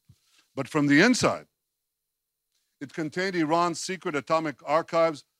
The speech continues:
locked in massive files. Actually, they're a little bigger than this, okay? A few weeks ago, in a great intelligence achievement, Israel obtained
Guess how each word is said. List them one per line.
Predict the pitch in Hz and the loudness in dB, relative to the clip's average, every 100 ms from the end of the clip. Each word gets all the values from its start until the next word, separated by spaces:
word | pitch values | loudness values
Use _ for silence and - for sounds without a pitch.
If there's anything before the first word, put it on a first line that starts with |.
| _ 104 | _ -10
locked | 127 165 175 - | 2 2 2 -2
in | 147 127 | -8 -6
massive | 143 160 156 156 120 | 0 0 0 -6 -6
files. | 143 120 98 85 _ _ _ _ _ _ _ _ | -4 -2 -4 -14 _ _ _ _ _ _ _ _
Actually, | 131 - 139 | -10 -8 -10
they're | 117 | -10
a | 117 | -10
little | 143 | -10
bigger | 123 135 117 | -10 -10 -10
than | 95 87 | -14 -20
this, | 76 _ _ _ | -20 _ _ _
okay? | 107 135 139 _ _ _ _ _ _ _ _ _ _ _ | -20 -20 -20 _ _ _ _ _ _ _ _ _ _ _
A | 127 | -12
few | - 214 | -4 -2
weeks | 208 190 - | 0 -2 -2
ago, | 160 160 165 165 135 _ _ | 2 2 2 -2 _ _ _
in | 135 139 | -4 -2
a | |
great | 113 127 185 196 | 2 6 8 8
intelligence | 180 160 139 117 120 117 | 6 4 2 0 -4 -6
achievement, | - 117 95 104 _ _ _ _ _ _ _ _ _ _ - | -10 -10 -10 -14 _ _ _ _ _ _ _ _ _ _ -4
Israel | 175 160 202 175 | -2 2 2 0
obtained | 135 - 165 156 147 135 | -2 -2 2 2 2 -4